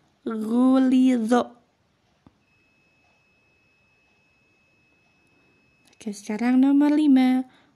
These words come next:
Nomor terakhir. Yazid.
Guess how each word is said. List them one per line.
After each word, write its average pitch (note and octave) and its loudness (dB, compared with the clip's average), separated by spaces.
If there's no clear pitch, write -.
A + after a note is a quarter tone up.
Nomor A#3 0
terakhir. G#3+ -10
Yazid. B3 2